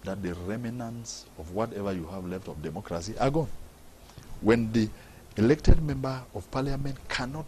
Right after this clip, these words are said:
talk for their people, democracy is dead. We are then in a total dictatorship where a group of people gang themselves up against the people and say they will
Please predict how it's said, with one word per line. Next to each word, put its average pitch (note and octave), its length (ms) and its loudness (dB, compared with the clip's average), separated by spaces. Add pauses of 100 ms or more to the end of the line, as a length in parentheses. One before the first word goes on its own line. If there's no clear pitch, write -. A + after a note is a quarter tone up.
talk B2+ 420 -8 (180)
for G2 160 -4
their F#2+ 260 -4 (100)
people, E2 400 -8 (1300)
democracy A2 480 -2
is E2 140 -6
dead. D2+ 200 -4 (460)
We G2+ 220 2
are D3+ 180 6
then A2+ 420 0
in F#2+ 160 -2
a F#2+ 60 2
total E3 560 -4
dictatorship A2+ 720 -8 (540)
where C3+ 220 6
a A2 100 -2
group A#2 340 -4
of G#2 140 -2
people C#3 240 -4
gang C3+ 360 8
themselves B2 500 -2
up F2+ 180 -6 (220)
against D3 460 4
the F#2+ 80 -2
people C#3 340 0
and F#2 160 -6
say G#2+ 320 0 (320)
they A2+ 140 10
will B2 260 6